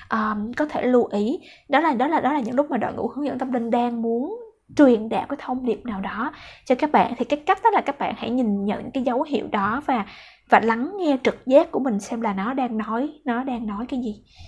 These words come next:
Ờm, và thật ra mình thấy là những cái dấu hiệu mà liên quan đến động, động vật á, thì nó sẽ mang cái ý nghĩa là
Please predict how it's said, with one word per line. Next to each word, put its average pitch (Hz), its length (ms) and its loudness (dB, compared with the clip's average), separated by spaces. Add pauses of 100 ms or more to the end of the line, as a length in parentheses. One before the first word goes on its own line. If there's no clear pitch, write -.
(500)
Ờm, 208 400 -6 (1700)
và 214 100 -4
thật 294 200 2
ra 262 60 6
mình 262 180 -2
thấy 240 180 -2
là 320 120 0
những 269 180 -2
cái 269 80 -2
dấu 302 140 4
hiệu 311 160 -2
mà 233 100 -6
liên 233 300 0
quan 233 180 2
đến 254 200 -2
động, - 380 -2
động 226 260 -2
vật 226 220 -4
á, 294 200 -2
thì 247 100 0
nó 220 280 -4
sẽ - 200 -6
mang 233 260 -2
cái 247 120 -2
ý 247 120 -2
nghĩa 269 260 -4
là 240 160 -4